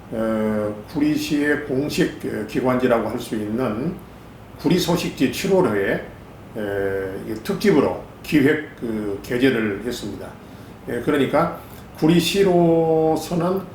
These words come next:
어, 구리 월드 디자인 시티 사업을 완전히 이번에 행정적으로, 어, 종료 처분을 한 것입니다. 어,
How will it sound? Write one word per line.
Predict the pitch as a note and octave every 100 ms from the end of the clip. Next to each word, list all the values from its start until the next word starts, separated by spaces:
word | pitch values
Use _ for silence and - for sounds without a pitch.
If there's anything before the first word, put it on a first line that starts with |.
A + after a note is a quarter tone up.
| - - - -
어, | B2 A#2+ A#2 A#2 A2+ -
구리 | D3+
월드 | D3 D#3 D#3 E3
디자인 | C3 C3 C3+ C3
시티 | C#3 A#2+ C3
사업을 | A2+ B2 A#2 A2 D3 E3+ - - - A2+
완전히 | A#2 D#3 F#3 D3
이번에 | B2 C3+ A2 A2+ E3+ -
행정적으로, | G3+ A3 G#3 F3 A#2+ G#2 A2+ D3+ F3+ - - - - -
어, | A2 G#2 G2+
종료 | - C3 C#3 D#3+
처분을 | D#3 F3+ D#3+ C3 A2 G2+ G#2 G#2 G2
한 | E3
것입니다. | B2 A2 A2+ G2+ F#2 - - - - - - -
어, | C3+ C3 C3 C3 C3 C3 C3